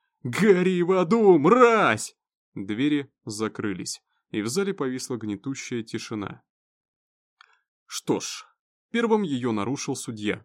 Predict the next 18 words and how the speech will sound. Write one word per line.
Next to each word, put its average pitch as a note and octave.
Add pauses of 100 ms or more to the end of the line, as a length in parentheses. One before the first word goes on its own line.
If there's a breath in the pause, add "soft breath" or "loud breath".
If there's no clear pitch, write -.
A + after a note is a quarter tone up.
занеся G#2+
молоток. G#2 (640)
«Думаю, A#3+
не F3+
осталось B2+
никаких G#2+
сомнений», G#2 (340)
посмотрел A#2+
на C3
арестованного. G#2+ (440)
«Мистер G#2
Роджерс, F#3 (240)
вы F#3+
приговариваетесь A2+
к -
высшей G#3+
мере C#3+
наказания, G#2